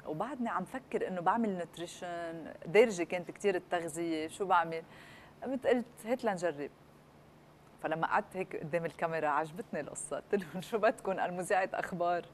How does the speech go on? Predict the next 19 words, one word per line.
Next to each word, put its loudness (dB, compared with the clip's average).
هون 6
ضربت 4
على 6
راسي، 0
لأنه -2
أنا 8
حتى 2
بالمدرسة 0
كان -2
عندي 6
مشكلة 0
لغة 4
عربية، 2
يعني -2
ما 4
كنت 0
كتير -6
شاطرة. -6
همزة 6